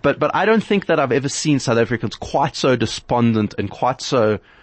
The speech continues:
mired, not really sure what to do, uh, as, as the next step. Uh, I, I saw that Section twenty-seven and the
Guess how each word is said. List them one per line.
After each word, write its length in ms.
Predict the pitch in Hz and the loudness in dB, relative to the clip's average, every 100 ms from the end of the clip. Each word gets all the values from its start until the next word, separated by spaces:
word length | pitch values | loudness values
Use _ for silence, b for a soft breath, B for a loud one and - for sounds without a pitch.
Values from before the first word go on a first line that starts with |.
| b - | b -10
mired, 640 | 92 101 110 120 90 87 | -2 0 2 2 0 -2
not 220 | 101 120 | -4 -2
really 200 | 139 123 | -2 0
sure 300 | 113 - 120 | -2 0 0
what 300 | 98 98 107 | 2 0 -2
to 100 | - | -4
do, 400 | 104 104 104 101 - B B B - | -4 2 2 2 -2 B B B -6
uh, 180 | 95 90 | -4 -2
as, 220 | 113 101 - | -2 -2 -2
as 180 | 113 95 | -4 -2
the 100 | 101 | -2
next 260 | 107 - | -2 -4
step. 320 | - - - 90 | -6 -6 -8 -16
Uh, 160 | - | -10
I, 180 | 80 - | -6 -6
I 60 | - | -6
saw 300 | - 131 123 | -4 0 0
that 160 | 110 - | 0 -2
Section 300 | 117 - 107 | -4 -4 -6
twenty-seven 680 | 107 98 - 127 123 120 87 | -4 -4 -2 -2 0 -2 -4
and 160 | 60 | -10
the 180 | 50 50 | -16 -14